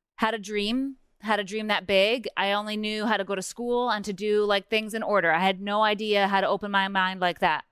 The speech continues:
Um, <laughs> and the other thing that I love about that is it really wasn't accurate, right? What you thought you were going to do is not even close to where you ended up, uh, getting at.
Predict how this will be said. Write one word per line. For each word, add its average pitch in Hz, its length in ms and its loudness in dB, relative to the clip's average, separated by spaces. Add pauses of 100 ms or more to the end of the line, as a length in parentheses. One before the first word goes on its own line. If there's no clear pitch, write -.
(720)
Um, 180 540 0 (100)
<laughs> - 120 -20
and 233 260 2
the 233 120 6
other 254 140 2
thing 254 180 0
that 233 100 4
I 214 40 4
love 214 180 2
about 214 240 2
that 220 200 2
is 220 140 -2
it 214 120 2
really 262 320 2
wasn't 233 320 0
accurate, 175 540 -2
right? 208 240 2
What - 120 -2
you 226 120 -4
thought 240 400 2
you 254 140 -8
were 247 100 0
going 226 280 0
to 233 80 -6
do 202 500 2 (180)
is 208 160 4
not 202 200 2
even 196 140 -4
close 196 280 0
to - 80 -8
where 190 100 4
you 190 140 4
ended 185 240 2
up, 175 180 2 (420)
uh, 175 280 4
getting 170 320 2
at. 151 180 -2